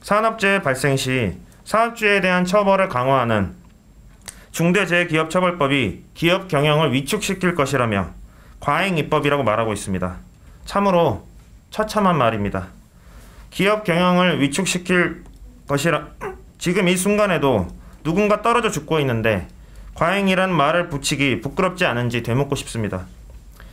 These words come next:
매일 벌어지는 이 죽음은 결코 운 나쁜 사람들의 우연한 불행이 아닙니다. 약육강식의 사회, 사람의 생명줄을 끊어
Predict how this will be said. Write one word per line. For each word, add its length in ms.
매일 300
벌어지는 420
이 160
죽음은 600
결코 640
운 180
나쁜 300
사람들의 760
우연한 420
불행이 300
아닙니다. 480
약육강식의 640
사회, 340
사람의 680
생명줄을 600
끊어 420